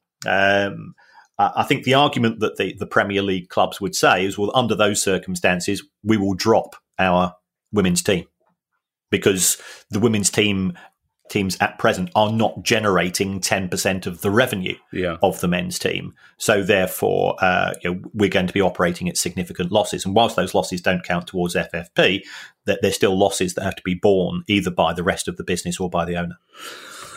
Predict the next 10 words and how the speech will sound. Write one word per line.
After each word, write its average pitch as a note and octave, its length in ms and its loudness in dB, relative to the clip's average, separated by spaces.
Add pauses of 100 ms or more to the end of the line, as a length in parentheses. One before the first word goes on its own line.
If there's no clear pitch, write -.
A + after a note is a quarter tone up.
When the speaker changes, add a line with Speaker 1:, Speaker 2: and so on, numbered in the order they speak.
(160)
Speaker 2:
It, - 280 -2
it - 160 0
is G#3+ 100 2
an A3 100 6
interesting F3+ 440 2
point C#3+ 280 2
from F#2+ 180 -2
Nick. F2 220 -2 (180)
That, A2 180 -2
uh, - 680 -16